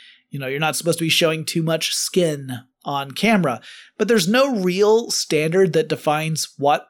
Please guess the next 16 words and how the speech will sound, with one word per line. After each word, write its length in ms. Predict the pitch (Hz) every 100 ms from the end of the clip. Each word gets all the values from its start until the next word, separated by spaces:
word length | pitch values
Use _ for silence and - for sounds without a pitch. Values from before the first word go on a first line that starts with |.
| -
this 340 | 143 147 -
practically 920 | - - - 143 - 165 - 160 151
means. 560 | 147 143 147 190 202 - - - _ _
And 180 | 196 196
sometimes 760 | - 247 277 233 147 151 156 -
you'll 180 | 185 165
see 460 | 160 180 175 180 - -
one 440 | 151 151 185 196
channel 440 | - 160 147 151
get 340 | 135 151 147 135
banned 560 | 156 151 120 127 147 - _
for 180 | - 151
that 300 | 151 143 139 _ _
sort 240 | - 165 151
of 80 |
activity, 560 | 131 - 190 165 151 151